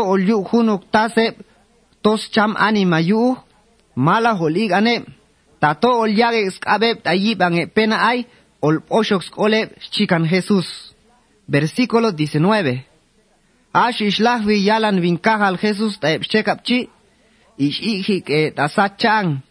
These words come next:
at ish em kohan tasbachkap Dios. Ishlahvi chibian, ish atkan ep shekapchi,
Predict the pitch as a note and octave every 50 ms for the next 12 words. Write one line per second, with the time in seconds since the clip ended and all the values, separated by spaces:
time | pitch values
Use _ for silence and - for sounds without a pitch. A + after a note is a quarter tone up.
0 | _ _ _ _ _ - - _ _ - E3 G#3 A3 - G3 F#3+ - F#3 A3 A3+
1 | - - F3+ A3+ A3 A3 A3 F#3+ C3+ C#3+ - - E3 F3 F#3+ - - F#3 E3+ D#3
2 | E3 G3+ G#3 F#3+ - - - - - - - _ _ _ _ _ _ _ _ _
3 | B2+ B2+ - - F3 G#3+ A3+ A3+ G3+ G3+ F#3 - - A3+ F#3 G#3 G#3+ A3 A#3 B3
4 | B3+ C4 B3+ - _ _ _ _ _ _ _ - D3 - - - - F#3 A3 -
5 | - - F3+ F3 F3+ E3+ D3+ - - - G#3+ A3 G#3+ G#3 F#3 - - - F#3 D#3+
6 | E3 - -